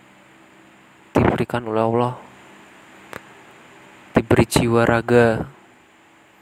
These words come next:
yang sehat ini. Lah, ketika kita diberikan jiwa raga yang sehat ini, untuk apa?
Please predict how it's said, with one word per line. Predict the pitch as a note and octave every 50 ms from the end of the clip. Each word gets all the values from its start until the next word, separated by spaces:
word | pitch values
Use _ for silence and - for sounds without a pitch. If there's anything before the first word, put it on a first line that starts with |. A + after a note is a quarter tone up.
| _ _ _ _ _ _ _ _ _ _ _ _ _ _ _ _ _ _ - -
yang | A#2+ A#2 A#2 A2+
sehat | A2+ A#2 A#2+ A#2 A#2 A#2+ - -
ini. | A#2+ A#2+ A#2+ A#2+ A#2+ A#2 A#2 A#2 A#2+ - - - - - - - - - - - - - - - - - - - - - - - - - - - - - - - - - - - - - - - - - - - - - - - - - - - - - - - - - - - - - - - - - - - - - - - - - - - - - -
Lah, | A#2+ A#2 - - - - - -
ketika | - - - - B2 A#2
kita | - - - - A#2+
diberikan | - - - - B2 B2 - - B2+ A#2+ B2 A#2+ A#2 A#2+ B2 -
jiwa | - - B2+ A#2+ A#2 A#2+ A#2 A#2
raga | A#2 A#2 -
yang | A#2+ A#2 A#2+
sehat | A#2 B2 A#2+ A#2
ini, | A#2+ A#2 A#2+ B2 C3+ C#3
untuk | C3+ B2 - -
apa? | A2+ A#2 - - - - - C#2+